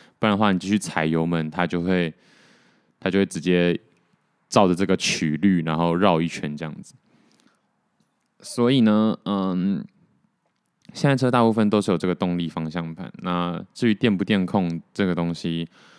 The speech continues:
就很直觉，就是有没有电子系统的帮忙。那这一次的车聚就是都没有电子系统的帮忙。我觉得全场，全场就是最有名的一台车就是，嗯，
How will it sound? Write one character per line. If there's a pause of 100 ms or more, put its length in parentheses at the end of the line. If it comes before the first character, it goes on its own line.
(800)
就
很
直
觉， (180)
就
是
有
没
有
电
子
系
统
的
帮
忙。 (580)
那 (1000)
这
一
次
的
车
聚
就
是
都
没
有
电
子
系
统
的
帮
忙。 (120)
我
觉
得
全
场， (180)
全
场
就
是
最
有
名
的
一
台
车
就
是， (960)
嗯，